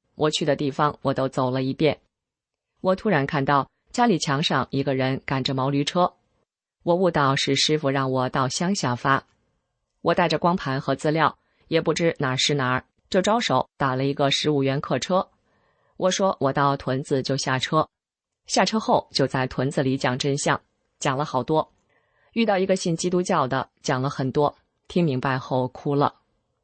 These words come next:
我在桥头给一个人讲，好像是大队的，说：“大姨，你快走吧。”我说：“这里前无村后无人，我往哪走啊？”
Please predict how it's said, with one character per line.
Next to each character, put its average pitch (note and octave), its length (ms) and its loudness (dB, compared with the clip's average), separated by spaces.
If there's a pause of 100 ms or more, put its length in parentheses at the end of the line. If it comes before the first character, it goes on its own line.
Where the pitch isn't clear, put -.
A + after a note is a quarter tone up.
(440)
我 F3+ 100 2
在 F#3 140 4
桥 E3+ 180 2
头 D3 240 2
给 C#3 160 2
一 C3 80 0
个 C#3 120 0
人 C3+ 160 0
讲， C3 320 0 (180)
好 - 160 -2
像 C3+ 240 -2
是 C#3+ 140 -2
大 C#3 180 0
队 D3 220 0
的， C3+ 180 2 (560)
说 D#3 300 -2 (280)
：“大 E3+ 160 0
姨， D3 240 -2
你 C#3+ 120 -2
快 C#3 180 -6
走 B2+ 220 -4
吧。” C#3 280 -4 (560)
我 E3 140 2
说 E3 240 0 (260)
：“这 G3+ 140 2
里 D#3+ 160 0
前 D3+ 240 0
无 D#3+ 80 2
村 E3 320 0
后 D3 160 0
无 C#3 140 0
人， C#3 320 0
我 C#3+ 100 2
往 C#3+ 160 0
哪 C3+ 200 -2
走 C3+ 200 2
啊？” C3+ 260 0